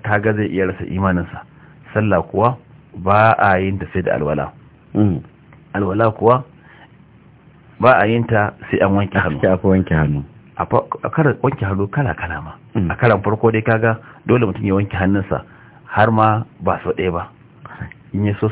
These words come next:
Speaker 1: sau ɗaya, in ya so sau biyu, in ya so sau uku.
Speaker 2: Mm.
Speaker 1: Inda ma zai haɗa da wani afa-, wani abu mai kawar da, da ƙarin datti, mai kawar da dattin da yake ya mammatse,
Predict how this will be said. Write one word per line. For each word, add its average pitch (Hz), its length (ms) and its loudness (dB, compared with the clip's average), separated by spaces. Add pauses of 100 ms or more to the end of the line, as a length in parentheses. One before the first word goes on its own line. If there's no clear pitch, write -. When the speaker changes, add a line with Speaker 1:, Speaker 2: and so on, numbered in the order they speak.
Speaker 1:
sau 82 100 -2
ɗaya, 110 280 -2 (180)
in 110 120 2
ya 110 100 2
so 110 180 0
sau 90 120 0
biyu, 110 280 -4
in 127 140 2
ya 117 160 2
so 156 200 0 (400)
sau - 160 0
uku. - 240 -6 (240)
Speaker 2:
Mm. 95 120 -2 (220)
Speaker 1:
Inda 165 380 6
ma 127 160 4
zai 123 160 0
haɗa 104 300 2
da 98 80 4
wani 107 220 4
afa-, 82 400 2
wani 113 180 4
abu 90 320 0
mai 90 440 0
kawar 127 280 6 (100)
da, 85 340 2 (320)
da - 120 -12 (140)
ƙarin 123 360 4
datti, 92 400 -6 (280)
mai 92 200 0
kawar 120 340 2
da 107 60 -2
dattin 98 360 -2
da 101 80 0
yake 95 240 -4
ya 101 220 4
mammatse, 110 600 2